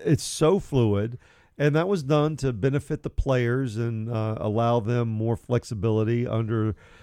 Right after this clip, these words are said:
the guidelines that the N C double A imposed because people thought that there was an unfairness to players. Um, but it changes everything in how they were doing. I, I think there were a whole lot of unintended consequences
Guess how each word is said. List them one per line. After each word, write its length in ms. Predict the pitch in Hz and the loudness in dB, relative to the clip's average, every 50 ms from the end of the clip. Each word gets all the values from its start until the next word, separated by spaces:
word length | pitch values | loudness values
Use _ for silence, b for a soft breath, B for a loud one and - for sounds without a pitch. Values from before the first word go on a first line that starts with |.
| b b b | b b b
the 100 | 147 123 | -4 -2
guidelines 680 | 85 117 127 123 139 156 127 143 135 123 117 117 104 | 2 2 4 4 4 4 4 4 4 4 4 2 2
that 120 | 101 120 - | 0 -2 -2
the 160 | 117 120 120 | -2 -2 0
N 100 | 120 117 | 0 -2
C 120 | - - | -2 -4
double 260 | 123 120 113 107 113 117 | -2 -2 -2 0 -2 -2
A 60 | 117 | -2
imposed 580 | 113 107 98 - - 131 147 170 160 143 104 | -2 -2 0 2 2 4 4 4 2 0 -2
because 460 | 113 - - 123 117 110 110 101 87 - _ - | -6 -8 -6 -2 -2 -2 -2 -2 -4 -10 _ -10
people 260 | 123 135 - 127 120 | -10 -8 -6 -6 -8
thought 360 | - - 123 113 110 - - | -4 -2 -2 -2 -2 -2 -4
that 180 | 117 110 - - | -6 -6 -4 -4
there 120 | 110 110 | -4 -4
was 140 | 107 98 87 | -2 -2 -4
an 140 | 101 98 101 | -4 -4 -4
unfairness 720 | 104 92 90 - - 123 127 139 143 127 113 101 - - | -6 -6 -8 -4 -2 0 2 2 2 2 0 -2 -2 -4
to 160 | - - 113 95 | -8 -8 -8 -2
players. 640 | - - - 107 104 101 98 95 101 113 113 - b b b b b b b b b - | -2 -2 -2 0 -2 -2 0 -2 -2 -4 -6 -8 b b b b b b b b b -2
Um, 440 | - 123 127 123 127 120 120 117 - - _ _ | 0 2 2 2 2 0 -2 -4 -6 -12 _ _
but 300 | - 160 143 139 139 139 - | 4 6 6 6 6 4 0
it 220 | - 151 143 - | 0 0 0 0
changes 580 | - - 143 151 151 170 165 160 170 151 120 135 | -2 0 2 2 2 2 2 2 2 2 2 0
everything 800 | - 131 139 143 160 165 160 - - 123 113 113 110 113 120 | 0 0 2 2 2 0 0 0 0 0 0 0 0 -2 -4
in 160 | 127 120 113 107 | -4 -2 0 0
how 160 | 107 113 117 | 0 0 0
they 100 | 113 113 | 0 0
were 80 | 117 | 0
doing. 240 | 110 175 190 175 117 | 0 0 0 0 0
I, 280 | 98 104 110 - 117 123 | 0 -2 -2 0 0 -2
I 20 | |
think 260 | - - 151 147 - | 0 0 -2 -2 0
there 140 | - 139 123 | 0 2 2
were 120 | 113 107 101 | 2 2 2
a 40 | 98 | 0
whole 340 | - - - 135 160 170 143 | -2 -2 0 2 2 4 6
lot 200 | 131 127 127 127 | 6 6 6 6
of 140 | 117 107 101 | 4 2 2
unintended 680 | - 120 131 127 131 117 98 - 123 117 107 110 85 76 | 0 0 2 2 2 0 2 2 2 2 2 -2 -4 -4
consequences 960 | - - 135 151 143 - 131 - - 117 107 98 - - 107 98 95 98 - | -2 0 0 0 0 -2 -8 -4 -2 -2 -2 -2 -2 -4 -4 -2 -2 -4 -6